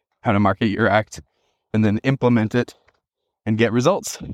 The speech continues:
which those results feel pretty awesome when I step on stage and get compensated fairly for what I do. And so because I have that mindset, I'm constantly experimenting with my marketing because,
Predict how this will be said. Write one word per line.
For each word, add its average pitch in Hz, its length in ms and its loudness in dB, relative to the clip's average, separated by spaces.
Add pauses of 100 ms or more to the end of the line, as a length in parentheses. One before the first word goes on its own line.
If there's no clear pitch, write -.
(640)
which 113 160 0
those 123 240 0
results 117 300 2
feel 123 160 0
pretty 123 220 0
awesome 110 320 0
when 101 100 0
I 101 80 2
step 104 260 0
on 98 120 0
stage 101 460 -2 (120)
and 98 100 -2
get 98 160 -2
compensated 98 560 -2
fairly 104 300 0
for - 160 -6
what 92 140 0
I 87 80 -4
do. 92 280 -2 (720)
And 120 80 -8
so 156 280 0 (280)
because 151 280 0
I 165 80 4
have 156 180 -2
that 135 140 0
mindset, 127 440 0 (760)
I'm 107 140 0
constantly 147 760 0 (420)
experimenting 135 760 0
with 113 140 -2
my 110 120 2
marketing 107 540 0 (640)
because, 110 440 0